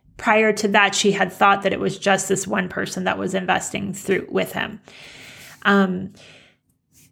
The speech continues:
anyways, <laughs> so it kinda came in, like, and I'm even just talking about it, it feels like such a deep pressure on my chest because it's so heavy. It's like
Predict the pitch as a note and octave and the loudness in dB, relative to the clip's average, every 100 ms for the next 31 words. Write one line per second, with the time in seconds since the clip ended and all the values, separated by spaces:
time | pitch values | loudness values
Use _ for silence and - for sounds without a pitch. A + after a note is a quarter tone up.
0 | _ _ _ A3+ G#3 G3 - G3 - - | _ _ _ 0 2 0 -4 -6 0 2
1 | D4+ B3 G#3+ G#3+ - A#3 G#3 G3+ G3+ G3+ | 4 4 4 0 0 2 2 2 0 -2
2 | - - - _ _ _ _ _ _ _ | -8 -20 -20 _ _ _ _ _ _ _
3 | _ A3 A3+ A#3 G#3+ A3+ A3 A#3 G#3+ G#3 | _ 2 2 0 2 2 0 0 0 0
4 | G#3 G#3 G3+ G3 - C#3+ - - - _ | 0 0 0 0 -2 -6 -8 -14 -16 _
5 | _ _ A3 G#3 G#3 G#3 A#3 A3+ G#3 G#3 | _ _ 0 2 0 0 2 2 4 2
6 | - - F#3+ G3 A3+ G#3 - - G#3+ G#3 | 0 2 2 2 0 -4 -2 0 0 -2
7 | F#3+ - G#3 G#3 G3+ G3 G3+ - - - | -4 -2 2 2 2 -2 -2 -2 -4 -6
8 | - G#3 G3+ G3 - G#3+ G#3 - A3 G3 | 0 0 0 -4 -4 -8 -8 -4 2 2
9 | G3+ A3 G3 G3 F#3+ G3 G3 - G#3 G3+ | 2 0 2 2 -2 -4 -2 4 4 2
10 | - G#3 F#3+ G3 G3 F#3+ G#3+ G#3 - - | -6 -6 -2 0 0 2 0 0 -2 2
11 | G#3+ - F#3 G3+ G3 G#3 G3 F3 G3 - | 4 4 2 0 2 0 0 0 -2 2
12 | G3 F#3+ - - | 2 0 -8 -16